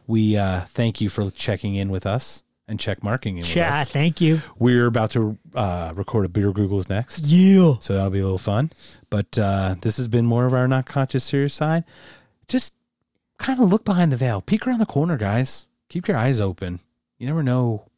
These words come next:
Speaker 1: People are trying to control you in some weird way. I'm not saying that you don't let, like, you know, t-, just have your mind about it. Just know what's going
Speaker 2: Yes,
Speaker 1: on.
Speaker 2: be aware.
Speaker 1: Be vigilant. We're not telling you to, to firebomb anything.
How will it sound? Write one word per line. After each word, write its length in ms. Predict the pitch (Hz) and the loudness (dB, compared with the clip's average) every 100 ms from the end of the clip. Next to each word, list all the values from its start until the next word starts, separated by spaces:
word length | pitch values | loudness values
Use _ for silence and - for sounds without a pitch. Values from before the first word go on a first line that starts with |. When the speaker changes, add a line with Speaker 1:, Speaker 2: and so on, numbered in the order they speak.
| _ _ _ _ _ _ - | _ _ _ _ _ _ -8
Speaker 1:
People 260 | 170 165 | -4 -2
are 40 | 208 | -4
trying 220 | - 196 | -2 -4
to 60 | 202 | -2
control 400 | 170 - 120 175 | -2 -2 0 0
you 100 | 131 | -2
in 80 | 98 | -4
some 180 | 117 104 | -4 -2
weird 220 | 101 101 | -2 -2
way. 360 | 92 98 82 - _ _ _ - | -4 -4 -6 -14 _ _ _ -4
I'm 100 | 175 | 0
not 160 | 247 226 | 0 2
saying 460 | 220 214 202 185 - | 2 4 4 2 0
that 100 | 151 | 0
you 100 | 131 | 2
don't 200 | 131 131 | 2 0
let, 180 | 117 120 | -2 0
like, 220 | 135 123 _ _ 170 | -2 -2 _ _ -4
you 80 | |
know, 160 | 180 147 _ | -2 -4 _
t-, 80 | - | -10
just 160 | - 208 | -6 -2
have 120 | 214 | 2
your 120 | 160 | 2
mind 200 | 139 131 | 2 2
about 200 | 101 90 | 0 -4
it. 20 | 90 | -2
Just 160 | 131 | -2
know 200 | 120 117 | 0 2
what's 160 | 110 - | 0 0
going 140 | 165 196 | 2 2
Speaker 2:
Yes, 300 | 156 - - | 2 -4 -2
Speaker 1:
on. 60 | |
Speaker 2:
be 120 | 151 214 | 4 6
aware. 320 | 214 240 139 | 6 4 4
Speaker 1:
Be 180 | 277 285 | 4 4
vigilant. 520 | 320 226 160 101 - _ _ | 4 4 4 2 -4 _ _
We're 80 | 185 | 0
not 120 | 233 | 0
telling 280 | 165 185 190 | 2 2 4
you 80 | 175 | 4
to, 240 | 143 123 - - - - | 4 2 -2 -14 -20 -2
to 80 | 139 | -2
firebomb 680 | - 135 143 165 123 110 104 | 0 0 2 0 0 0 0
anything. 520 | 101 101 110 127 | -2 -2 0 -2